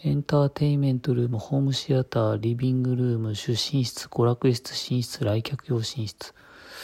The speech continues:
なるほど。今僕はここはリビングルームなので、リビングルームにしときましょうか。世界を見よう。空撮スクリーンセーバーでは世界中の美しいロケーションの映像を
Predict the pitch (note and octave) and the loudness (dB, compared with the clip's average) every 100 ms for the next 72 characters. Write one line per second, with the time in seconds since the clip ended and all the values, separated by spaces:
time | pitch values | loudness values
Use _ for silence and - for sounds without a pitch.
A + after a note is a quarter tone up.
0 | - - _ - B2+ G2+ F#2+ F#2+ G#2 - | -16 -16 _ -4 -2 0 -2 -6 -8 -8
1 | B2 D#3+ _ _ _ _ _ _ _ _ | -8 -10 _ _ _ _ _ _ _ _
2 | _ _ _ _ _ - D3 B2 A#2+ B2 | _ _ _ _ _ -6 -2 0 -2 -8
3 | B2+ - B2+ A#2 - - - A#2+ A#2 A#2 | -12 -6 -2 -2 -4 -16 -6 -2 0 2
4 | A#2 B2 C3 C3 B2+ B2+ A#2+ G#2+ G2+ G2+ | 2 2 2 2 2 2 0 -2 -6 -6
5 | G#2+ A2 A2+ A#2 A2+ A2 G2+ G2 F#2+ - | -2 -2 0 0 0 -2 -4 -8 -10 -14
6 | - D#3+ - - - _ _ _ _ _ | -14 -14 -14 -14 -16 _ _ _ _ _
7 | _ _ _ _ _ _ - - D#3+ - | _ _ _ _ _ _ 0 4 4 4
8 | D3+ A2+ G#2+ G#2 G2+ G#2 G#2+ - D#3+ D3+ | 2 2 -4 -6 -6 -6 -10 -4 0 0
9 | D3 D3 - - C#3 - - D3 C#3 B2+ | 2 0 0 -2 -4 -4 -4 0 0 0
10 | C#3 A#2 A2+ A2 - - C#3+ C#3+ C#3+ C#3 | 0 0 0 -2 -4 -2 0 2 2 2
11 | B2+ - - - C#3 B2 A#2 B2+ A#2 C3+ | 0 -4 -10 -4 0 0 0 0 0 -2
12 | C3 B2+ B2 A#2+ B2 B2+ C3+ | -4 -2 -2 -2 -2 -2 -4